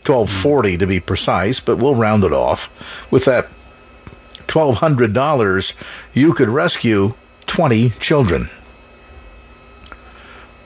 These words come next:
Eight six six, nine two seven, six four six four. Would you be that hero?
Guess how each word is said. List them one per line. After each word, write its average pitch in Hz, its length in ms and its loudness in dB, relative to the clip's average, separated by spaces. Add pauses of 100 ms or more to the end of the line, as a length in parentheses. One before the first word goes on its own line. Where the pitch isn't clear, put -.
(840)
Eight 160 200 0
six - 280 -2
six, 151 300 -2
nine 143 280 0
two 151 180 2
seven, 143 360 -2
six - 220 -2
four 139 380 0
six 160 320 -4
four. 131 340 0
Would 123 240 0
you 147 160 0
be 190 220 0
that 185 220 0
hero? 190 440 0